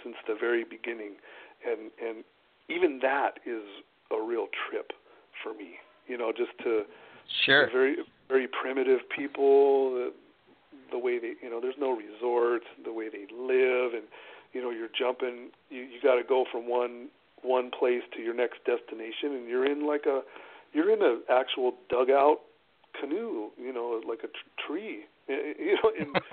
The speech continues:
Speaker 1: it's
Speaker 2: <laughs>
Speaker 1: just, yeah, it's, it's really a trip. But as you go through there, you know, you're going down these little rivers and tributaries, you know, there's, there's big saltwater crocodiles, and,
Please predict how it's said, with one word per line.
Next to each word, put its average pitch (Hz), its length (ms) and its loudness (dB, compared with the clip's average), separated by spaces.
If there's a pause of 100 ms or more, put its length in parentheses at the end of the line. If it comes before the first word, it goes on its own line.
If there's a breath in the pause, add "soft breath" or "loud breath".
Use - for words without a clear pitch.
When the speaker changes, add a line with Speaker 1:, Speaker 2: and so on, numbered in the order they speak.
(160)
Speaker 1:
it's 151 200 -2 (120)
Speaker 2:
<laughs> - 120 0
Speaker 1:
just, 143 220 -2 (680)
yeah, 233 380 -4
it's, 151 240 -8 (240)
it's - 160 -16 (260)
really 135 360 -4
a - 300 -18 (120)
trip. 135 200 -2 (420 soft breath)
But 151 120 6
as 143 140 6 (100)
you 190 140 -8
go 180 240 4
through 175 160 -4
there, 175 360 -6 (280)
you 135 100 -10
know, 139 80 -8
you're 131 220 -10
going 135 160 -4
down 135 220 -2
these 131 100 -10
little 117 240 -8
rivers 123 420 -2
and - 140 -20
tributaries, 120 760 -8
you 117 80 -10
know, 117 220 -6
there's, 92 180 -10 (720 loud breath)
there's - 180 -6 (120)
big - 140 -8 (160)
saltwater 101 440 -4
crocodiles, 143 720 2 (100)
and, 120 260 -8